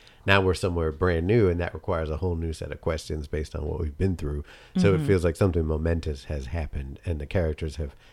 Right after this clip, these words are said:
Speaker 1: actively played a part in it, and we wanna know what they're gonna do next now with all these new powers and these new
Speaker 2: Mm-hmm.
Speaker 1: dangers, that have risen over the course of the story.
Speaker 2: Yeah. And I think one thing about endings is,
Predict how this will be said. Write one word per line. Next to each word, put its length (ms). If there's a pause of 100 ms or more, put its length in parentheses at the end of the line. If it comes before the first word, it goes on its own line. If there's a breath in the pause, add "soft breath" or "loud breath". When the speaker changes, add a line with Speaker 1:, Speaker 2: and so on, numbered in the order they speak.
(160 soft breath)
Speaker 1:
actively 480
played 240
a 40
part 320
in 100
it, 180 (280 soft breath)
and 100
we 80
wanna 260
know 140
what 160
they're 100
gonna 200
do 100
next 380
now 340
with 160
all 160
these 220
new 120
powers 520
and 240
these 100
new 140
Speaker 2:
Mm-hmm. 100
Speaker 1:
dangers, 540 (420 soft breath)
that 80
have 140
risen 320
over 120
the 100
course 260
of 80
the 60
story. 360 (100)
Speaker 2:
Yeah. 280
And 120
I 80
think 320
one 360
thing 120
about 280
endings 500
is, 500